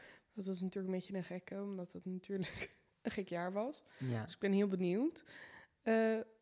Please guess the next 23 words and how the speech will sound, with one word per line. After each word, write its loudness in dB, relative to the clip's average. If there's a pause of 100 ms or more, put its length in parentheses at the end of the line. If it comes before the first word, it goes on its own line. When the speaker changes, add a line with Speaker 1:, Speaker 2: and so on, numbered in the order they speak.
(500)
Speaker 1:
wat 2
kun 0
je 4
weggeven 0
qua -2
verrassing, -4
wat -4
er -6 (1120)
Speaker 2:
Wat 0
ik 2
kan 6
weggeven? 4 (1040)
Ehm, 10 (1500)
wat 0
ik 0
kan 6
weggeven? 6
Ja, 4 (240)
ik -4
vind 4
één 8
heel 10
leuk. 6